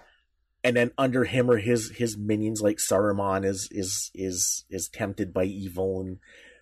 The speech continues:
the ring tempts anybody who gets it, and even Gollum could be considered, like, one of the, the lieutenants underneath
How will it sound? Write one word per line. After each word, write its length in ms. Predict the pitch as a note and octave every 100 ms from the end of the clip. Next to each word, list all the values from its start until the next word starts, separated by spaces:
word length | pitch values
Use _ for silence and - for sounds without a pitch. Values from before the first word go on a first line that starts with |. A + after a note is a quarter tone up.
| _ _
the 80 | -
ring 400 | G2 G#2+ G#2+ G#2+
tempts 440 | G2+ - A2 G#2+ -
anybody 380 | G2+ F#2+ G2+ F#2+
who 140 | G#2+
gets 360 | G2 F#2+ - F#2+
it, 180 | F#2+
and 140 | G2+ G2+
even 280 | A2+ A#2 F#2
Gollum 460 | F2+ G#2 A2+ F#2
could 140 | G#2+ F2+
be 80 | F#2+
considered, 500 | G2+ F#2+ G#2 F#2+ F#2
like, 220 | F#2 -
one 160 | F#2
of 80 | F#2
the, 180 | E2+ F#2
the 120 | E2
lieutenants 640 | F2+ F#2 - G2 F2 D#2+ -
underneath 540 | F#2 F2+ F#2+ F#2+ -